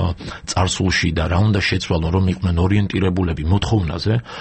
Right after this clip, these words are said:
უკეთესად ესმოდეთ დღევანდელი რეალობა და უკეთესად გაიგონ, თუ რა არის მოთხოვნა, ა, ბაზარზე, ეგრეთ წოდებულზე, ანუ რა შეიძლება მათ შესთავაზონ ხელისუფლება, სახელმწიფო უწყებებს, პოლიტიკურ ჯგუფებს, ოპოზიციას თუ პოზიციას ამ შემთხვევაში.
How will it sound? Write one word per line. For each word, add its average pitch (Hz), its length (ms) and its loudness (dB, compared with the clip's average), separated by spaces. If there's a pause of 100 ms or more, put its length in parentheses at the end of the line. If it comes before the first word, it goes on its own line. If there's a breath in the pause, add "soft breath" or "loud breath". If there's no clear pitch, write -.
(140 loud breath)
უკეთესად 117 520 0
ესმოდეთ 80 480 0
დღევანდელი 95 640 2
რეალობა 82 520 0 (420 loud breath)
და 87 160 0 (100)
უკეთესად - 600 -2
გაიგონ, 87 640 2
თუ - 260 0
რა 90 180 0
არის 87 220 -2
მოთხოვნა, 85 560 0
ა, - 200 -4
ბაზარზე, 82 540 0
ეგრეთ 90 240 2
წოდებულზე, 85 520 0
ანუ 90 140 2
რა 85 140 2
შეიძლება 98 420 0
მათ 92 200 0
შესთავაზონ 92 600 0 (340 loud breath)
ხელისუფლება, 95 720 0
სახელმწიფო - 580 0
უწყებებს, 95 520 0
პოლიტიკურ 110 520 0
ჯგუფებს, 90 440 0
ოპოზიციას 90 560 0
თუ - 100 -4
პოზიციას 85 500 0
ამ 80 140 2
შემთხვევაში. - 480 -2